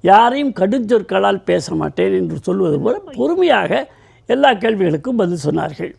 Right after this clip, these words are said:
நான் அம்மையாரிடத்தில் இந்த நேரத்தை பயன்படுத்தி மீண்டும் ஒரு முறை சொல்லுகிறேன், நீங்கள் கடும் போக்கை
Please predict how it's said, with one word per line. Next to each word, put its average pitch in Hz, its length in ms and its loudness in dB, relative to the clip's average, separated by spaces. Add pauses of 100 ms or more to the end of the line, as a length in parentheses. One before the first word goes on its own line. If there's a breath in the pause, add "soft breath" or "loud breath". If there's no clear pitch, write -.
(880 soft breath)
நான் 220 200 0
அம்மையாரிடத்தில் 247 960 2 (180)
இந்த 214 320 2
நேரத்தை 240 440 4
பயன்படுத்தி 208 540 0
மீண்டும் 220 360 2
ஒரு 196 160 4
முறை 185 180 2
சொல்லுகிறேன், 175 560 0 (480 soft breath)
நீங்கள் 208 480 2
கடும் 294 420 0
போக்கை 262 760 2